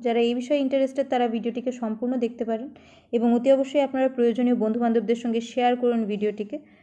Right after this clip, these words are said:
তো চলুন আর দেরি না করে ভিডিওটি শুরু করা যাক। দেখুন বন্ধুরা, এখানে যোগা ইনস্ট্রাক্টর পোস্টে নিয়োগ হবে। পুরুষ প্রার্থীদের জন্য এখানে চল্লিশটি ভ্যাকেন্সি রয়েছে। এই পোস্টে অ্যাপ্লাই করার জন্য প্রার্থীদের বয়স হতে হবে আঠারো থেকে চল্লিশ বছরের মধ্যে।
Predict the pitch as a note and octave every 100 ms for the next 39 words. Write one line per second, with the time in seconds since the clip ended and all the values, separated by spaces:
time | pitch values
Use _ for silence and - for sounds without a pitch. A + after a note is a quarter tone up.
0 | _ - A#3+ C4+ C#4 F4 - A3+ G3+ A3+
1 | B3+ C#4 B3+ A#3 F4+ - A3 A3+ A#3 A#3
2 | A#3 A3+ A3+ G#3+ G#3 B3+ - _ _ _
3 | _ B3+ C4+ D4 C#4 C4 B3+ C4 G#4+ B3
4 | B3+ C4 A#3+ B3+ C4+ C4+ C4 C#4 C4+ C4+
5 | C4 B3 B3+ A#3+ A#3 A3 A#3 G#3+ F4 -
6 | _ _ _ _ _ _ _ _ _ _
7 | _ _ _ _ _ _ _ _ _ _
8 | _ _ _ _ _ C#4+ C#4 C#4 C#4 C4+
9 | A#3 C4+ - C4 C4 C4+ C4+ B3+ A#3+ B3
10 | C4 B3 B3 A#3 B3 A3+ A3 A3 - F#4
11 | - _ _ - A3+ A#3+ C#4 C#4+ C#4 C#4
12 | C4 B3+ A#3+ B3 C4 B3 A3+ A3 A#3 A#3+
13 | A3+ A3 A#3 B3 C4 B3+ A#3+ A#3+ G3+ A3
14 | A#3 A#3+ A#3+ A#3+ G#3+ A3+ A3+ A3 A3+ G#3+
15 | G#3 G#3 G3+ C#4